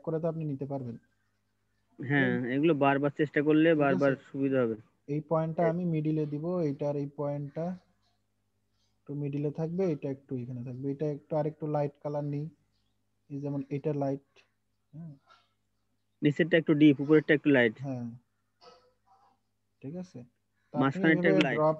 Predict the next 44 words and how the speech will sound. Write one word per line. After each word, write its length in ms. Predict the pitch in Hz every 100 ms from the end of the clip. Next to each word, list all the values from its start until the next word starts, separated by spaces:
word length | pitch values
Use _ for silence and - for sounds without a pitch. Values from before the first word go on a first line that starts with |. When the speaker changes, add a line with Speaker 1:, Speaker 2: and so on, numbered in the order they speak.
| -
Speaker 1:
করে 280 | 175 185 190
এইভাবে 340 | 165 165 175
এইখান 260 | 156 165 156
থেকে 220 | 170 196
এইখানে, 500 | 165 139 135 156 156
এইখান 200 | 151 151
থেকে 320 | 156 165 160
কালারগুলা 580 | - 139 143 139 151 170 _ _ _ _ _ -
Speaker 2:
কিন্তু 140 | 147
Speaker 1:
চুজ 100 | 160
Speaker 2:
আমি 180 | 156 165
Speaker 1:
করে 180 | - 127
নেবেন। 300 | - 143 -
এই 60 | 139
যে 80 | 151
এটা 120 | 143
Speaker 2:
পা-, 60 |
Speaker 1:
বাদ 80 | 139
Speaker 2:
পারলাম 300 | 151 160 151
Speaker 1:
দিবেন। 180 | 127 120
Speaker 2:
না 60 | 120
এভাবে। 220 | 117 113 _ _ _ _ _ _ _ _ _ _ _ _ _ _ _ _
Speaker 1:
ঠিক 140 | 143 214
আছে, 240 | 214 143
এই 80 | 139
যে 100 | 139
এইভাবে 300 | 139 147 143
নিতে 260 | 131 -
হবে। 200 | 123 123
এই 60 | 131
যে 80 | 135
এখানে 220 | 131 139
click 300 | - 143 143
করলে 280 | 165 160 165
color 260 | 147 139
চলে 280 | 135 139 123
আসলো, 320 | 123 - 117 135 -
ঠিক 140 | 143
আছে। 180 | 160 - _
Speaker 2:
আমি 240 | 135 160 170
যে 140 | 185 175 143 135 131
gradient 420 | 135 156 170 175
overlay 340 | 160 175 196
না, 200 | 208 240